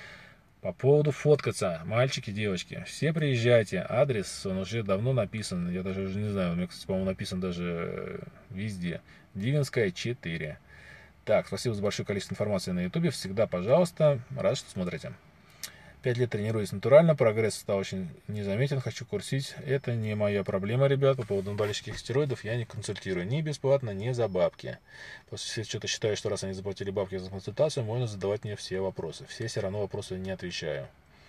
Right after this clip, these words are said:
Есть ли у тебя человек, на которого ты равняешься? Нет, я живу в удовольствии, живу по своему пониманию и разумению. Иногда ошибаюсь, иногда не прав, но на то я и человек. А,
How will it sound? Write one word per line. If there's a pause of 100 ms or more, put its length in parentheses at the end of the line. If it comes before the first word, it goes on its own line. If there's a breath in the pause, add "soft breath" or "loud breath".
(760 loud breath)
Есть
ли
у
тебя
человек,
на
которого
ты
равняешься? (220 loud breath)
Нет, (280)
я
живу
в
удовольствии,
живу
по
своему
пониманию
и
разумению.
Иногда
ошибаюсь,
иногда
не
прав, (260)
но (100)
на
то
я
и
человек. (840 loud breath)
А,